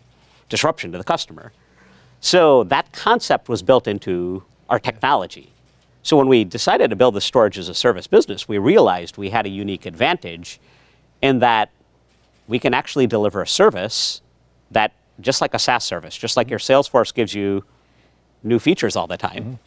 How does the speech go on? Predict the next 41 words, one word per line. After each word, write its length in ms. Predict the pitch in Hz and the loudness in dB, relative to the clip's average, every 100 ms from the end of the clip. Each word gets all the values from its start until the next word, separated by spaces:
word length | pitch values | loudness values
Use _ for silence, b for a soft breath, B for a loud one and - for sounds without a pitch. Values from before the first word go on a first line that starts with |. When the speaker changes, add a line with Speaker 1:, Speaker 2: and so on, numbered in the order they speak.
| - | -2
Speaker 1:
right? 200 | 95 - | -2 -2
You, 200 | 95 87 - | -6 -6 -6
your 120 | 95 | -4
Salesforce 400 | - 104 - 101 | 0 0 0 -2
C 120 | - | 0
R 120 | 95 101 | 0 0
M 120 | 131 | 0
gives 180 | 98 87 | -2 -8
you 80 | 87 | -12
new 120 | 87 | -14
features 420 | - 92 92 87 | -14 -16 -14 -10
all 100 | 87 | -10
the 120 | 85 | -10
time. 280 | 82 87 95 _ _ _ _ _ _ _ _ | -10 -10 -10 _ _ _ _ _ _ _ _
We 100 | - | -8
could 120 | 104 113 | -4 -2
do 60 | |
the 80 | 107 | 0
same 220 | - 110 | 0 -2
thing, 440 | - 175 101 85 104 _ _ _ _ _ _ _ - | 2 2 2 -4 -16 _ _ _ _ _ _ _ -2
um, 300 | 107 95 98 | 0 0 -6
in 160 | 101 | -10
storage. 460 | 87 - 165 82 82 | -4 2 2 0 -10
Your 100 | 85 | -6
hardware 300 | 110 110 131 | 0 2 2
gets 160 | 127 - | 0 0
better 260 | 131 127 | 2 4
over 140 | 131 135 | 4 2
time, 280 | 139 143 | 0 -2
your 100 | 131 | -4
software 440 | 87 - 113 - 127 | -4 2 2 4 2
gets 160 | 120 | 2
better 240 | - 127 127 | 0 2 4
over 140 | 127 | 2
time, 280 | 120 123 117 | 0 -2 -2
your 100 | 117 | -8
security 400 | - - 226 127 | -6 2 4 2
gets 160 | 85 - | -2 -12
better 200 | 85 82 | -12 -12
over 160 | 87 | -16
time, 280 | 90 101 107 | -16 -16 -18